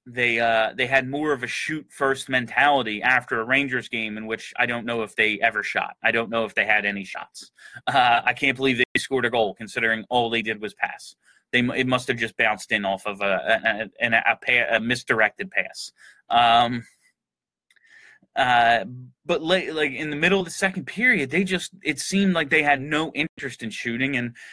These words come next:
then late, you had to just get pucks on net 'cause you're down two nothing and, uh, started to come around. But it is, it's, it is still a team that looks to overpass.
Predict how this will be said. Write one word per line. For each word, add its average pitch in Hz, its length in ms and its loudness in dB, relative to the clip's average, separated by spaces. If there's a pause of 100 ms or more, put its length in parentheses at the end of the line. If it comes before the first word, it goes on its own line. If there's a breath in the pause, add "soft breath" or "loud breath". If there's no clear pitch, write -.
then 196 220 6
late, 143 220 4
you 139 100 2
had 160 300 4
to 139 120 -8
just 127 220 -2
get 123 180 2
pucks 120 240 -4
on 117 140 -2
net 113 160 0
'cause - 140 -10
you're 120 80 -2
down 123 260 0
two 127 160 -8
nothing 120 480 0
and, 107 180 -2
uh, 107 200 2 (260 loud breath)
started 135 320 0
to 123 80 -10
come 127 100 2
around. 127 360 4
But 120 120 -2
it 131 80 2
is, 160 140 2
it's, - 260 -4
it 143 160 4
is 175 240 6
still 175 280 0
a 170 40 0
team 170 280 -4
that 127 140 2
looks 147 240 -4
to - 80 0
overpass. 143 840 0